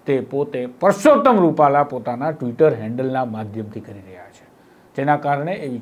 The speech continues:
ચર્ચાઓ શરૂ થઈ કે શું ડી એસ કોરાટ ભારતીય જનતા પાર્ટીના હોદ્દેદાર હશે? આ શું થયું અને શા માટે આવી પોસ્ટ સામે આવી એ જાણવા માટે અમે ડી એસ કોરાટ સાથે વાત કરી. પી આઈ ડી એસ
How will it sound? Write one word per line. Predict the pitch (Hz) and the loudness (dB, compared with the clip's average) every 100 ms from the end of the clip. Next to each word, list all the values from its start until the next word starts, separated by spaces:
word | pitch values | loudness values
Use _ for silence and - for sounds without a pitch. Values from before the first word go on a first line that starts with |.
| 127 | -8
ચર્ચાઓ | 113 165 180 | -8 -6 -6
શરૂ | 151 123 120 143 | -6 -8 -2 2
થઈ | 156 110 - - - | 2 2 -6 -20 -2
કે | 151 151 | 0 2
શું | 180 131 | 0 0
ડી | 143 143 | 2 2
એસ | 139 | 2
કોરાટ | 135 135 131 139 123 131 | 0 4 4 4 -2 -8
ભારતીય | 127 147 135 127 | -8 -8 -8 -8
જનતા | 131 131 | -6 -6
પાર્ટીના | 131 131 143 120 | -6 -8 -8 -8
હોદ્દેદાર | 135 147 165 165 165 | -8 -6 -6 -6 -6
હશે? | 160 107 - _ _ _ _ _ - | -10 -16 -20 _ _ _ _ _ 0
આ | 202 - | 2 4
શું | 277 254 | 4 6
થયું | 214 240 254 247 | 6 6 6 6
અને | 226 | 4
શા | 240 254 220 | 6 6 6
માટે | 233 233 175 110 - - 185 233 | 4 6 4 4 -4 -2 4 6
આવી | 226 190 127 - | 8 4 2 4
પોસ્ટ | 269 269 196 175 | 4 4 2 2
સામે | 165 165 | 4 6
આવી | 196 269 196 | 4 4 4
એ | 165 | 4
જાણવા | 165 151 127 | 4 2 2
માટે | 101 131 175 156 | -4 -8 -8 -6
અમે | 127 98 - _ - - 156 | -6 -10 -16 _ -20 -10 -2
ડી | 180 196 | 2 2
એસ | 196 156 | 0 -4
કોરાટ | 143 143 - | -4 -4 -6
સાથે | 113 110 98 | -12 -10 -14
વાત | 95 - | -16 -20
કરી. | 101 98 - | -20 -20 -8
પી | 165 175 | 2 4
આઈ | 180 185 | 6 4
ડી | 156 139 | 0 -2
એસ | 135 | -2